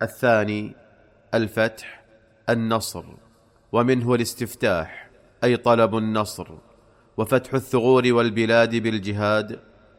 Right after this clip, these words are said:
هو النصر على الأعداء وإزالة استغلاق هذه البلاد وامتناعها على المجاهدين.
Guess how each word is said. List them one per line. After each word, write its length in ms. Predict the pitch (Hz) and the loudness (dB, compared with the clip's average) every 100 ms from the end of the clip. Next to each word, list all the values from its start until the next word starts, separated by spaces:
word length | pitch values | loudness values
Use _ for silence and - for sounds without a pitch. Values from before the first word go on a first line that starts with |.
| - | -2
هو 120 | 127 | 2
النصر 420 | 117 113 120 123 | 2 0 -2 -2
على 220 | 113 110 113 | 0 2 0
الأعداء 720 | 110 101 98 104 104 107 - - _ _ | 0 0 0 0 0 -2 -6 -18 _ _
وإزالة 580 | 113 123 110 120 120 120 127 | -2 0 2 2 2 0 -4
استغلاق 680 | - 123 110 110 117 117 | -4 -2 0 2 2 2
هذه 480 | 110 113 113 110 117 | 0 2 2 0 -2
البلاد 540 | 110 101 110 113 113 | -2 -2 2 4 2
وامتناعها 1040 | 107 101 110 110 107 107 110 101 104 107 101 | 2 0 -2 -4 -4 0 2 0 0 0 2
على 180 | 110 104 | 2 0
المجاهدين. 1040 | 101 104 98 104 98 101 95 87 80 82 | -2 -4 -2 -2 -2 -4 -6 -6 -8 -12